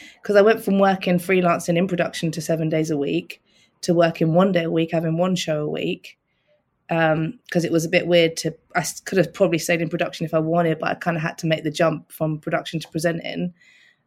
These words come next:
Um, so I went from, yeah, working all the hours under the sun to just this one,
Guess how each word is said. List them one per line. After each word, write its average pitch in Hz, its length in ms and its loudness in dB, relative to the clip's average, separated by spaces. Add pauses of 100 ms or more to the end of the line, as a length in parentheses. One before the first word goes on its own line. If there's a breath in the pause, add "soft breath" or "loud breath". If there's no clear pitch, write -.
(100)
Um, 165 460 0 (880)
so - 160 0
I 165 80 6
went 165 220 0
from, 165 180 -2
yeah, 180 160 4
working 175 360 2
all 175 140 2
the 165 300 -4
hours 170 260 0
under 160 160 -2
the 160 60 -2
sun 160 320 -4
to 160 100 -6
just 156 160 -8
this 160 180 -6
one, 165 400 -2